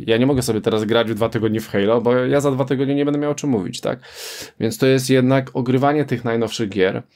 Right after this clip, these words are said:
no i granie w te najnowsze gry i przechodzenie tych gier i tak dalej. I trzeba być w miarę, w miarę na bieżąco, więc ja, e, rozumiem osoby, które rezygnują, które nie mają na to czasu,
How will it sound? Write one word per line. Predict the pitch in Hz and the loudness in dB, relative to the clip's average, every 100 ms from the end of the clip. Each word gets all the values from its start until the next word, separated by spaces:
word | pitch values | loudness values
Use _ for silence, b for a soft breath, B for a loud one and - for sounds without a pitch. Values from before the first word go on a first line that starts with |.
| B B B B B B | B B B B B B
no | 104 | 0
i | 107 | 2
granie | 139 151 123 | 4 4 2
w | |
te | 98 | 0
najnowsze | 92 90 - - | -2 -2 -6 -8
gry | - - | -8 -10
i | - 104 104 | -8 -6 -6
przechodzenie | - 113 113 135 139 | -2 0 4 4 4
tych | 127 104 | 2 -2
gier | - 85 - | -4 -6 -6
i | |
tak | - 107 | -6 -2
dalej. | 131 127 117 92 | 2 4 4 0
I | - | -6
trzeba | - 107 117 | -2 2 2
być | 131 120 | 0 -2
w | |
miarę, | 110 123 139 143 135 | 0 2 2 2 0
w | 110 117 | 0 0
miarę | 123 131 | 2 2
na | 131 123 | 2 0
bieżąco, | 127 156 131 - 92 | 0 0 0 -4 -8
więc | 104 - - 113 - _ - | -8 -8 -8 -10 -14 _ -8
ja, | 123 120 131 135 - - - | -2 2 4 2 -4 -12 -2
e, | 123 123 123 | 2 4 4
rozumiem | 131 131 151 147 143 139 | 4 4 4 4 2 0
osoby, | 135 - 135 131 | -2 0 2 0
które | 127 135 123 123 | -2 0 2 4
rezygnują, | 127 120 120 131 139 135 | 2 2 2 4 4 2
które | 127 110 | 0 -2
nie | 107 | -2
mają | 107 107 | 0 0
na | 107 | -2
to | - | -4
czasu, | 127 123 - 120 | -2 -2 -2 -4